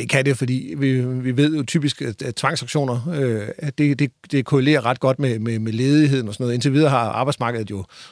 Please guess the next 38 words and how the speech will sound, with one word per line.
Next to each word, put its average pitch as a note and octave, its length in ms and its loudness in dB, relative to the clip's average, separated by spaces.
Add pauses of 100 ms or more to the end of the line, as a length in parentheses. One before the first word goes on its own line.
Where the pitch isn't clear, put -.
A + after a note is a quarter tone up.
(180)
øh, G#2 140 -4
bare B2 180 0
bullet D3+ 320 4
derudad, B2+ 380 2
men A2+ 260 -6 (100)
man, G#2 280 -8
man A#2+ 140 -4
lurer C#3+ 180 4
mig, C3+ 120 0
om A#2 140 -2
ikke C3 220 -2
ledigheden B2+ 340 0
begynder B2+ 220 -2
at A#2+ 60 0
stige C3+ 280 -2
her B2 200 2 (160)
i, C3+ 140 -2
i, A#2+ 360 0 (140)
i B2 40 2
år. B2 300 2 (320)
Øh, A2 440 -2
og, A2+ 460 -8
og, A#2 320 -6
øh, A2 140 -10 (580)
hvis, A#2 560 -4 (260)
øh, B2 400 0
der, B2+ 160 2
der B2 120 0
sker E3 280 2
et D#3 80 2
eller C3+ 140 2
andet D3+ 120 -2
på D3 100 2
familiefronten, C#3+ 840 0
øh, B2 180 -2
kærligheden C#3 400 2
braser, C#3 520 0
eller A#2+ 460 0